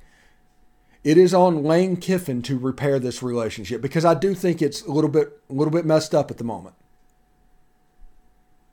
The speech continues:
That, that's, that's very true. Rocket also had two hundred plus. Um, but it is what it is. It, probably not a good day for Chris Partridge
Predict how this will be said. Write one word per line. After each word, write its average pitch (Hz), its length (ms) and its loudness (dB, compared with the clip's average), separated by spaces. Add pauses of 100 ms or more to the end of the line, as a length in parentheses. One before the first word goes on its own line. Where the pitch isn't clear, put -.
(1600)
That, 131 300 -8
that's, 127 260 0 (220)
that's 123 240 -4
very 120 260 -2
true. 110 340 -4 (220)
Rocket 120 320 0
also 117 320 0
had 113 160 -6
two 113 140 -8
hundred 104 140 -8
plus. 92 420 -14 (960)
Um, 123 540 2 (1600)
but 160 400 2 (440)
it 147 80 0
is 165 160 4
what 165 140 6
it 139 80 6
is. 113 240 2
It, 135 400 -8
probably 165 360 4
not 165 220 2
a 160 60 2
good 151 200 0
day 156 220 4
for 151 240 0
Chris 143 180 -2
Partridge 147 600 -2